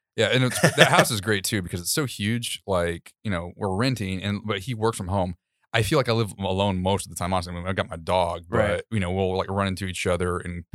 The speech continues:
Speaker 1: you know, I get off work, he's getting, oh, he's on a break or something, and we're just spitballing
Speaker 2: <laughs>
Speaker 1: ideas. It's really efficient because,
Speaker 2: Cool.
Speaker 1: you know, like,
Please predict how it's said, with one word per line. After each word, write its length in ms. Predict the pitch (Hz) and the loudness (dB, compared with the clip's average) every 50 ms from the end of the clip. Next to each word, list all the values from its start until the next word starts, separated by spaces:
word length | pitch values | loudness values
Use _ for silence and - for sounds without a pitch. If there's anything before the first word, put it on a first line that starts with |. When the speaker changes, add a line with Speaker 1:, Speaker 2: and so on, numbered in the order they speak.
| - - | -12 -8
Speaker 1:
you 80 | _ 110 | _ -2
know, 80 | 95 90 | 0 0
I 60 | 95 | 2
get 100 | 95 92 | 2 2
off 160 | 87 90 - | 0 0 0
work, 280 | 101 92 90 90 87 - | 0 0 0 0 -2 -6
he's 180 | - 95 87 | -6 -6 -6
getting, 480 | 87 92 85 - 92 90 90 90 92 - _ _ - | -4 -6 -8 -6 -6 -8 -8 -8 -10 -14 _ _ -2
oh, 60 | 98 | 0
he's 200 | 95 104 98 90 - | 0 0 -2 -4 -4
on 120 | 95 95 87 | -4 -4 -4
a 40 | 85 | -2
break 280 | 82 95 92 92 - | -2 -2 -2 -2 -4
or 40 | 87 | -6
something, 280 | - - 87 78 90 85 | -8 -8 -8 -8 -10 -6
and 120 | 87 90 | -4 -2
we're 80 | 92 90 | -2 -2
just 200 | 92 - - - - | 0 -2 -2 2 2
spitballing 320 | 151 - 98 95 92 92 | 2 2 4 2 4 4
Speaker 2:
<laughs> 140 | 92 87 87 | 2 2 2
Speaker 1:
ideas. 180 | 98 92 87 85 | 0 -2 -2 -2
It's 100 | 90 - | -2 0
really 200 | 156 170 131 104 | 2 2 2 2
efficient 400 | - 110 101 - - 87 - 90 | 2 0 0 0 -2 -6 -12 -12
because, 420 | 90 85 - 90 87 92 90 87 - _ | -14 -8 -6 -4 -4 -4 -6 -8 -8 _
Speaker 2:
Cool. 480 | - - 123 160 247 185 107 104 95 - _ | -10 -8 -6 -4 -4 -4 -6 -8 -12 -8 _
Speaker 1:
you 80 | 107 | 0
know, 220 | 98 90 87 87 87 | 2 2 4 4 2
like, 160 | 87 87 85 | 2 0 -2